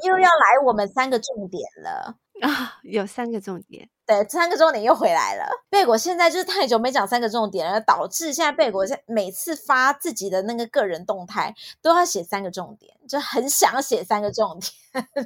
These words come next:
Speaker 1: <laughs> 今天呢，想要跟大家讨论的是要怎么找代言人。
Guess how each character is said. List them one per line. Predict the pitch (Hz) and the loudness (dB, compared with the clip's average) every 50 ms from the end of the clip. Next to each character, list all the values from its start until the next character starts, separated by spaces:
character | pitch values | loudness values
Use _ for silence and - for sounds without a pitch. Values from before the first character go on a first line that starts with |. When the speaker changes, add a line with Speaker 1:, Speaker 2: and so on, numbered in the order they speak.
| _ _ _ | _ _ _
Speaker 1:
<laughs> | 226 254 _ _ _ 392 571 - _ _ _ _ _ _ _ | -16 -16 _ _ _ -10 -10 -10 _ _ _ _ _ _ _
今 | - 320 349 | -6 -6 -2
天 | 359 381 359 | 0 0 2
呢， | 349 339 320 320 | 4 4 2 2
想 | 294 285 180 | 2 2 0
要 | 220 | 2
跟 | 247 320 | 2 2
大 | 320 311 | 2 2
家 | 294 311 | 2 2
讨 | 302 - - - - | 0 -2 -6 -6 2
论 | 233 277 269 208 | 4 4 4 4
的 | 180 | 0
是 | - - - - 262 240 | -2 -2 -4 -4 -4 -6
要 | 214 294 349 302 269 | -2 -2 0 0 0
怎 | - 214 | -2 -2
么 | 180 185 208 | -4 -4 -6
找 | 208 - 190 - 87 - _ _ | -4 -4 -4 -4 -4 -8 _ _
代 | - 302 262 202 170 | 2 2 2 2 -2
言 | - - _ _ - - - - 180 185 | -6 -12 _ _ -14 -14 -12 -12 -14 -14
人。 | 175 - - - | -12 -12 -12 -14